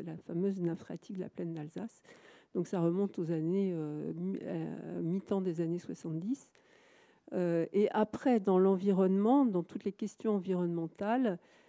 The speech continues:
euh, très vite, ça s'est diffusé, cette idée que, bah, finalement, les acteurs ont des points de vue tellement différents que c'est un peu compliqué d'imposer de l'extérieur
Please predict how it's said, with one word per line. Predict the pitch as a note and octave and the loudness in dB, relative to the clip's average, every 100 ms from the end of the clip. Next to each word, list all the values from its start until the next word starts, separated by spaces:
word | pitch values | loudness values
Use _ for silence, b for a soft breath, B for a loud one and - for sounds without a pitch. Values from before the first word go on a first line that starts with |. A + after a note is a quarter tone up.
| b - | b -4
euh, | F3+ E3+ E3 - | -2 0 -2 -4
très | - A3 | 0 2
vite, | F3 A3+ - | 2 -4 -4
ça | G3 | -8
s'est | - G3 | -6 -8
diffusé, | F#3+ - F#3 G#3+ | -8 -8 -6 -6
cette | A#3 F#3 - - | -4 -4 -6 -16
idée | E3 G3+ A#3+ | -6 -2 -2
que, | - G#3 G#3+ A3+ | -2 0 2 2
bah, | F#3 - - - F3 | 0 -4 -10 -14 -12
finalement, | - G3 G3 A3 | -2 0 2 2
les | A3 F3 F#3 | 2 0 -2
acteurs | F#3 - G#3 G3+ | -6 -4 -2 0
ont | E3+ | 0
des | E3 | -2
points | E3+ - G#3 | -4 0 0
de | F#3 | 0
vue | F#3 | -6
tellement | - G#3+ A3 A3+ | 0 2 4 4
différents | G3+ F#3+ - E3+ F#3 C4 b b b b b b - | 2 -2 -2 0 0 -4 b b b b b b -2
que | G3+ | -2
c'est | - A#3 | 2 0
un | G#3+ | 2
peu | G#3 C4+ | 4 4
compliqué | - B3 - - A#3+ | 6 2 2 -6 -6
d'imposer | G3 G3 F#3 G#3 F#3+ F#3+ F#3+ - _ b b b b _ _ _ | -2 -4 -2 0 0 0 -2 -4 _ b b b b _ _ _
de | E3+ G#3+ | 0 0
l'extérieur | A3 - - G3+ F#3+ F#3+ F3+ | 0 -4 0 0 2 0 0